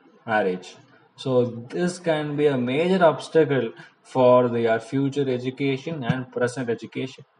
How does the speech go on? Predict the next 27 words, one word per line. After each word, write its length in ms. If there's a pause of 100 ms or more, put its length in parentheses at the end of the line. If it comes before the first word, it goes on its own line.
Because 440
of 260
all 480
these, 480 (360)
there 220
is 240
mental 640
stress 540 (340)
relieved, 540 (320)
or 360 (340)
so 140
not 320
saying 380
it 160
has 340
been, 680 (180)
uh, 180
relieved, 600
there 280
is 300 (240)
mental 520
stress 540 (460)
present 600
in 100
the 240
minds 720
of 320